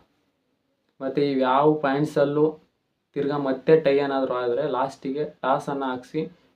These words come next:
ವಿನ್ನರ್‌ನ ಅನೌನ್ಸ್ ಮಾಡ್ತಾರೆ. ಆದ್ದರಿಂದ ಈ ಸೀಸನಲ್ಲಿ ನಾವು ಯಾವುದೇ ಥರದಲ್ಲೂ ಟೈ ಮ್ಯಾಚಸ್ನ ನೋಡೋದಕ್ಕೆ ಸಾಧ್ಯನೇ ಇಲ್ಲ. ಥರ್ಡ್ ಮೇನ್ ಹೆಡ್ಡಿಂಗ್ ಬರುತ್ತೆ ವೆನ್ಯೂಸ್, ಗ್ರೌಂಡ್ಸ್ ಎಲ್ಲೆಲ್ಲಿ ಆಡಿಸ್ತಾರೆ ಅಂತ. ಮೇನ್ ಈ ಸಲ ನಾಲ್ಕು ಗ್ರೌಂಡ್ಸಲ್ಲಿ ಆಡಿಸ್ತಾರೆ ಮತ್ತು ನಾಲ್ಕು ಪ್ಲೇಸಲ್ಲಿ ಮಾತ್ರ.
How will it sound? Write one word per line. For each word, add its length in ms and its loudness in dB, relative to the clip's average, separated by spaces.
ವಿನ್ನರ್‌ನ 420 0
ಅನೌನ್ಸ್ 380 -4
ಮಾಡ್ತಾರೆ. 400 -6
ಆದ್ದರಿಂದ 380 -2
ಈ 120 -6
ಸೀಸನಲ್ಲಿ 580 -4
ನಾವು 200 -2
ಯಾವುದೇ 300 0
ಥರದಲ್ಲೂ 520 0
ಟೈ 200 -4
ಮ್ಯಾಚಸ್ನ 520 -6
ನೋಡೋದಕ್ಕೆ 560 -4
ಸಾಧ್ಯನೇ 520 -6
ಇಲ್ಲ. 140 -6
ಥರ್ಡ್ 260 2
ಮೇನ್ 260 0
ಹೆಡ್ಡಿಂಗ್ 300 -2
ಬರುತ್ತೆ 420 -2
ವೆನ್ಯೂಸ್, 560 -2
ಗ್ರೌಂಡ್ಸ್ 500 0
ಎಲ್ಲೆಲ್ಲಿ 420 2
ಆಡಿಸ್ತಾರೆ 480 -2
ಅಂತ. 180 -8
ಮೇನ್ 220 0
ಈ 80 0
ಸಲ 260 0
ನಾಲ್ಕು 600 0
ಗ್ರೌಂಡ್ಸಲ್ಲಿ 500 0
ಆಡಿಸ್ತಾರೆ 500 -2
ಮತ್ತು 280 -6
ನಾಲ್ಕು 360 -4
ಪ್ಲೇಸಲ್ಲಿ 380 -2
ಮಾತ್ರ. 260 -6